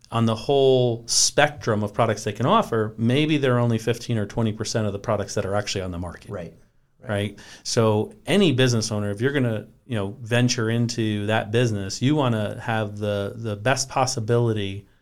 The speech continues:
Speaker 1: to offering a product to a client
Speaker 2: Yeah.
Speaker 1: as you
Speaker 2: Yeah.
Speaker 1: can.
Speaker 2: The best solutions for a
Speaker 1: But,
Speaker 2: need.
Speaker 1: yeah, the best
Speaker 2: Yeah.
Speaker 1: solutions that you have. So the very first thing is to,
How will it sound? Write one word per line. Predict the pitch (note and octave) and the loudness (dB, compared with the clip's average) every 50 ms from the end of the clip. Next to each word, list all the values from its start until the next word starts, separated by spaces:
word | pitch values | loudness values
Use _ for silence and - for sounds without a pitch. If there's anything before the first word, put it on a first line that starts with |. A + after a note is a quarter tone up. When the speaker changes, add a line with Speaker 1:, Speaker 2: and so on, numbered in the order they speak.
| _ _ _ _ _ _ _ _ _ - | _ _ _ _ _ _ _ _ _ -8
Speaker 1:
to | - C3 A#2+ A2 G#2+ G#2+ G#2+ G#2 G2+ G2 G2+ - _ _ _ - | -2 0 0 0 0 0 -2 -4 -6 -8 -10 -14 _ _ _ -6
offering | A2 A2 A#2 A#2 - C3 C#3 D3 | -4 -2 -2 -2 -2 -2 -2 -2
a | D3 | -4
product | - G2+ F#2 F#2 G2+ G2+ | -4 -6 -8 -8 -8 -6
to | - A#2 | -4 -4
a | A2 | -4
client | A2 - G#2 G#2 C#3+ F3 - | -4 -6 -6 -6 -6 -6 -6
Speaker 2:
Yeah. | - A#2+ B2 G#2+ - - | -6 -8 -8 -8 -8 -6
Speaker 1:
as | A#2 G#2+ G#2 | -6 -4 -4
you | A2 | -4
Speaker 2:
Yeah. | A2+ A#2+ | -2 -2
Speaker 1:
can. | G3 G#3+ - G2+ A#2 - - _ _ - - | -2 -2 -4 -8 -12 -14 -18 _ _ -18 -8
Speaker 2:
The | - | -2
best | A#2 B2+ A#2+ - | -2 0 0 0
solutions | - A#2+ A2+ A#2+ B2 A#2+ - A#2 G#2 G#2 - | -2 -2 -2 -4 -4 -4 -4 -4 -6 -6 -6
for | - A2 G2+ | -6 -6 -4
a | |
Speaker 1:
But, | G#2 G2 | -4 -4
Speaker 2:
need. | G2 G2 F#2+ F#2 - | -4 -6 -10 -10 -4
Speaker 1:
yeah, | D#3+ E3+ C#3+ | -2 0 0
the | G#2 | 0
best | G2+ A2+ A2 - - | 0 -2 -2 -2 0
Speaker 2:
Yeah. | - C3 | 0 2
Speaker 1:
solutions | A#2+ A2+ G#2+ - - A2+ A2 G#2 | 2 2 2 2 2 2 2 2
that | A2+ | 2
you | A2 A2 | 2 2
have. | A#2+ D3+ E3+ B2+ F#2 F#2 - | 4 4 4 4 2 0 0
So | - - C#3 B2+ A#2+ A#2 A#2 - - - - - - - | 4 6 8 8 8 6 2 -4 -16 -20 -20 -20 -16 -10
the | C3 B2 | -8 -2
very | - D#3+ F#3 B3 | 2 4 4 4
first | A#3 - - D#3+ F#3 F3+ - | 4 2 2 2 2 2 2
thing | - A2+ A2 G#2+ | 0 2 2 2
is | G#2+ G#2+ G#2+ - | 0 0 -2 -4
to, | - - G#2+ G#2 G#2+ - | -2 -2 -2 -2 -2 -6